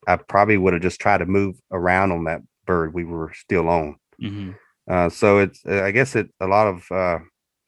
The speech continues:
Speaker 1: what happened prior or what's been happening will dictate that. Like I said, if there's one goblin a hundred yards from me and he, I know he hasn't seen me and maybe he's just, he's just not budging, and there's some over here gobbling off in the distance,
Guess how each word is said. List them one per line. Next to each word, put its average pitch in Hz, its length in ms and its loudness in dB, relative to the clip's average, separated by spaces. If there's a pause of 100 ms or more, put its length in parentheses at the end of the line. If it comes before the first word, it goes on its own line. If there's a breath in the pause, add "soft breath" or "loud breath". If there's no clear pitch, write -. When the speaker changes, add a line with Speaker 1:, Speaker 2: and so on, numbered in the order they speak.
(360)
Speaker 1:
what 110 200 2
happened 107 460 0
prior 87 640 0
or 87 120 -6
what's 98 260 -4
been 90 180 -6
happening 87 640 -2 (360)
will 98 80 -4
dictate 87 560 -4
that. 73 200 -10 (540)
Like 92 140 -2
I - 20 -6
said, 98 240 0
if 90 140 -2
there's 143 240 4
one 120 220 4
goblin 98 380 2
a 85 40 -4
hundred 98 220 -2
yards 92 260 -2
from 92 240 -4
me 98 320 -4
and 90 120 -2
he, 92 200 -4
I 85 100 -2
know 87 180 -2
he 92 100 0
hasn't 92 280 -2
seen 90 240 -4
me 95 220 -8 (240)
and 85 80 -8
maybe 87 220 -4
he's 85 100 -8
just, - 340 -10
he's 90 220 -8
just - 180 -8
not 78 220 -4
budging, 92 420 -4 (840)
and 95 100 -2
there's 95 140 0
some 98 180 0
over 90 140 2
here 92 180 0
gobbling 87 400 2
off 87 240 2
in 87 60 -6
the 80 60 -4
distance, 87 680 -8